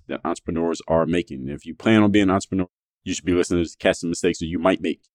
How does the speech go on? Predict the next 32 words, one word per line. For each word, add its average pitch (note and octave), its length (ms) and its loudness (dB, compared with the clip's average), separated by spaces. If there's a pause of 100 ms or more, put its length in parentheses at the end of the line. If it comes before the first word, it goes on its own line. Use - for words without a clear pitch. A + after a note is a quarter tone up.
(540)
or D#2+ 180 0
you E2 120 -4
probably E2+ 300 2
will E2 200 2
make. C#2+ 200 -12
Before - 240 2
we G#2+ 140 4
get A2 140 8
into A2+ 180 4
that, D#2+ 160 2
though, D2+ 160 -2
let F2+ 120 0
me F#2 60 2
remind F#2+ 320 4
everybody F#2 360 4
I - 20 0
send F#2 240 -2
out F2 100 0
a D2+ 40 -14
text - 240 0
message G2 220 0
every F#2+ 160 4
day F#2+ 140 4
guaranteed F#2+ 380 0
to G2 60 2
have G2 100 4
you F#2 80 -6
focused, G2 340 -2
sharp, F#2 280 0
and - 120 -6
on F2+ 220 -2
point. A#2+ 280 2